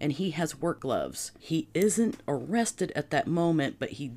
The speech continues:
definitely makes the top of the suspect list. Well, they're doing some more digging into him, and they find out this guy has a record. Not only was he dishonorably discharged, but he served three years, get a load of this shit, for breaking into a fellow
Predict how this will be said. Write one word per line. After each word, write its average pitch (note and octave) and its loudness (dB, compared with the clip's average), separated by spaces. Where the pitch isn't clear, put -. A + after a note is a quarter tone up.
definitely D#3+ 2
makes D3+ 2
the - -6
top B2+ -2
of A#2 -2
the A#2+ -4
suspect - -4
list. - -8
Well, C#3+ 2
they're C#3+ 2
doing G3 4
some G3 4
more F3 6
digging D#3+ 2
into D#3 -2
him, B2 -2
and C3 -6
they C3 0
find C3+ 0
out B2 2
this D3+ 0
guy C3+ 0
has C3 -2
a F2 0
record. F#2+ 0
Not C#3 0
only G#3+ 4
was D#3+ 0
he D#3 -6
dishonorably D3 0
discharged, A2+ -2
but C3 0
he - -2
served F#3 2
three F3 0
years, F#3 2
get D3 2
a - 4
load C#3 4
of A#2 2
this D#3 4
shit, - 0
for E3+ -2
breaking G3+ 2
into E3+ 2
a A#2+ 4
fellow E3+ 2